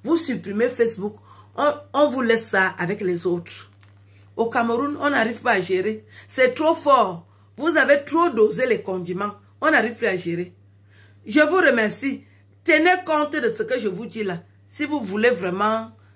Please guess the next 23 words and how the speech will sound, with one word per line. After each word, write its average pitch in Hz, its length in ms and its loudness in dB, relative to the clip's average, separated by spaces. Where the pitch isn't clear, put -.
que 233 380 2
nous 226 180 -2
aussi, 240 240 0
on 247 100 0
puisse 233 160 -6
continuer 175 400 -4
à 175 60 0
vivre. 170 340 -10
On 294 180 0
est 262 100 -2
fatigué 185 720 -4
de 185 100 0
tout 180 240 -6
ce 196 120 -2
que 214 340 0
se - 140 -4
passe - 640 -2
sur 190 100 -8
Facebook. 170 420 -10
Enlevez 240 380 6
tous 311 100 -4
les 220 160 -2
Camerounais. 175 560 -6